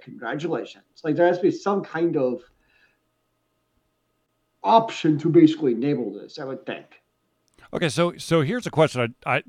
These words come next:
Speaker 2: that I just thought about. Are we talking Sony's basically given Universal ability, or are we just talking they're giving the ability to boot players that are playing on a Sony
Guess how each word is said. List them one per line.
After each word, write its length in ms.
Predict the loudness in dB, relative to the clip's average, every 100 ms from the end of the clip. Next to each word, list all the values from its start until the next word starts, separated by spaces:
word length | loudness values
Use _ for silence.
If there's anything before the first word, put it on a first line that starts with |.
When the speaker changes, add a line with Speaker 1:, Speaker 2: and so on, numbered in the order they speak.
| -2
Speaker 2:
that 120 | 0
I 80 | 0
just 280 | -4 -4
thought 160 | 2 2
about. 260 | 2 -2 -2 _ -20 -20 _
Are 120 | 2
we 200 | 2 0
talking 720 | -2 4 4 4 -2 -4 -6 -10 _ _ _ _ _ _ _ -12
Sony's 580 | -8 2 4 4 0
basically 400 | 0 0 -2 -8
given 380 | -4 0 0 0
Universal 1120 | -2 -2 -2 -2 4 4 2 -4 -8 -8 -12 -4
ability, 520 | -4 2 2 4 -2
or 140 | 0 0
are 40 |
we 120 | 0
just 240 | -2 -6 2
talking 460 | 2 2 -2 -6 -10 _ _ _ _ _ _ _
they're 340 | -20 -4 0 0
giving 380 | 0 0 0 0
the 60 |
ability 340 | 0 2 2 0
to 80 | -2
boot 240 | -4 -6
players 360 | -2 2 2 2
that 100 | 0
are 80 |
playing 460 | 0 0 2 2 0
on 260 | -4 -4 -2
a 80 | -4
Sony 460 | -6 -6 -4 -6